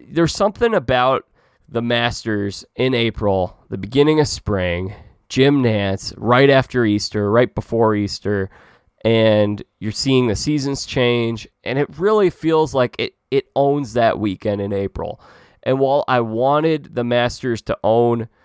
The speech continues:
this weekend in November, it felt like it had to share it. It felt like it had to share the spotlight. And I know that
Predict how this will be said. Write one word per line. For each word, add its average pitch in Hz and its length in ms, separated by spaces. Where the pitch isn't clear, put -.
this 123 260
weekend 117 420
in 107 120
November, 104 760
it - 100
felt 151 240
like 156 180
it 143 80
had 139 220
to 120 60
share 101 360
it. - 160
It 107 160
felt 135 200
like 139 160
it 127 80
had 123 180
to 110 80
share 113 300
the 107 100
spotlight. 87 720
And 113 140
I 135 100
know 170 320
that 123 380